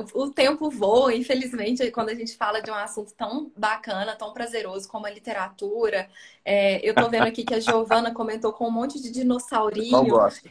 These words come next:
Speaker 1: E, e realmente é, é um
Speaker 2: Eu
Speaker 1: clima
Speaker 2: gosto.
Speaker 1: muito, muito gostoso, né? Quando a gente, é, pega essa questão da, do prazer de aprender, como você falou, despertar o prazer de aprender, entender que aprender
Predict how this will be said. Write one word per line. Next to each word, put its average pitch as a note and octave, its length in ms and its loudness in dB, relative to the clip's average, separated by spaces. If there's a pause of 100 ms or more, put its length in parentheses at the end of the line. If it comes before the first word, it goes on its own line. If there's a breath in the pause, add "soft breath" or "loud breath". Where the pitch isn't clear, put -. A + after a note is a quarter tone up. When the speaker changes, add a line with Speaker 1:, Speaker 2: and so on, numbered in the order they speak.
Speaker 1:
E, B3 340 2
e - 40 2
realmente C4 720 4
é, - 360 -2
é C4 180 -2
um C4+ 260 -6 (260)
Speaker 2:
Eu B3+ 180 0
Speaker 1:
clima - 0 -
Speaker 2:
gosto. A3+ 400 -4
Speaker 1:
muito, C4+ 60 -2
muito C#4 240 -4
gostoso, A#3+ 760 0
né? G#3+ 140 -8 (380 loud breath)
Quando A3+ 220 -6
a A3 60 -4
gente, A3+ 340 -10 (680)
é, A3+ 340 -4
pega D#4 380 -8
essa D#4+ 200 -10
questão C#4 760 -8
da, B3 880 -4 (800 soft breath)
do C#4+ 140 -6
prazer E4+ 560 0
de B3+ 100 -2
aprender, G#3+ 440 -6
como G3 240 -10
você G3+ 260 -8
falou, G3+ 380 -4
despertar B3+ 760 0
o - 60 -4
prazer A#3 380 -4
de G#3 80 -10
aprender, F#3+ 420 -6
entender B3 480 -2
que A#3+ 120 -8
aprender C#4 680 -6